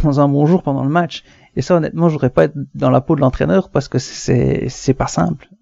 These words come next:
C'est, euh, je vais pas dire que c'est mission impossible parce que tu vois certaines choses à l'entraînement, t'en vois qui sont plus réguliers pendant une période, on peut parler de, de Boyan en ce moment. T'en as aussi, euh, que tu peux choisir d'aligner en fonction des qualités et défauts de l'adversaire. C'est clair que,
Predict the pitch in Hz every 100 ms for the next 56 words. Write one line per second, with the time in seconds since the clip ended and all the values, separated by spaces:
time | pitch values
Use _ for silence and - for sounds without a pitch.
0 | 214 _ 131 - - - - - _ 135
1 | 139 151 156 - - 151 139 160 151 143
2 | 156 160 135 139 135 139 139 131 131 135
3 | 135 127 151 165 175 165 143 139 143 139
4 | 147 131 151 143 147 151 143 147 139 143
5 | 139 143 135 135 135 135 143 135 131 135
6 | 135 127 135 143 135 135 - 147 175 185
7 | - - _ - 156 156 160 160 151 143
8 | - - 180 180 165 139 139 139 135 143
9 | 139 135 156 151 151 - 143 151 151 139
10 | 143 151 160 143 156 135 165 143 135 143
11 | 135 160 - 143 139 135 165 139 135 139
12 | - 156 151 - 139 151 143 - 156